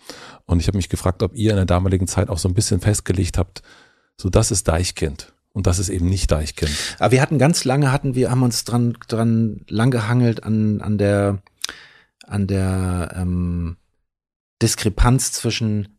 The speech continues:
Speaker 2: Dinkel und Capitalo.
Speaker 1: Erklär das mal.
Speaker 2: Wir hatten, wir hatten zwei Gruppen bei uns in der, in der Band.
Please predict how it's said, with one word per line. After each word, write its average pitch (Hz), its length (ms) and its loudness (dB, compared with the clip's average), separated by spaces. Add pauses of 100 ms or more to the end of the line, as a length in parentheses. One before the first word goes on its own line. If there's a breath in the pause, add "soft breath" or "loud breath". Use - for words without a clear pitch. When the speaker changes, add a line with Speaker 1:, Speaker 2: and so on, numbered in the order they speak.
(160)
Speaker 2:
Dinkel 127 320 4
und 92 120 -4
Capitalo. 104 760 -2 (680)
Speaker 1:
Erklär - 220 2
das 90 140 4
mal. 82 240 2
Speaker 2:
Wir 101 140 0
hatten, 113 340 0
wir 104 100 0
hatten 113 200 -2
zwei 113 340 2
Gruppen 107 440 0
bei 98 80 0
uns 98 360 -2
in 101 120 -6
der, 95 160 0
in 95 80 -4
der 92 100 0
Band. 101 460 -4